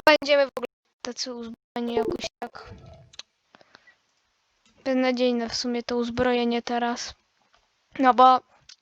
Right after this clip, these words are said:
dużo ochrony to ta nam nie da, nie? Ale dzisiaj bym zaczął budować jakiś mur, nie wiem.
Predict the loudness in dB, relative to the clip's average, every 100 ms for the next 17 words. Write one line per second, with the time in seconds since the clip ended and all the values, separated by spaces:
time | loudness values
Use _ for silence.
0 | -20 -20 -20 _ _ _ -2 4 6 8
1 | 8 4 -4 -4 -4 -4 -4 -4 -4 -4
2 | -4 -6 -10 -12 -14 -16 _ _ _ -20
3 | -20 -14 -4 -2 -2 -2 -4 -4 -4 -2
4 | -2 0 0 0 -4 -6 -6 -2 -2 -4
5 | -6 -8 -10 -14 -18 -16 -12 -6 -6 -6
6 | -10 -14 -16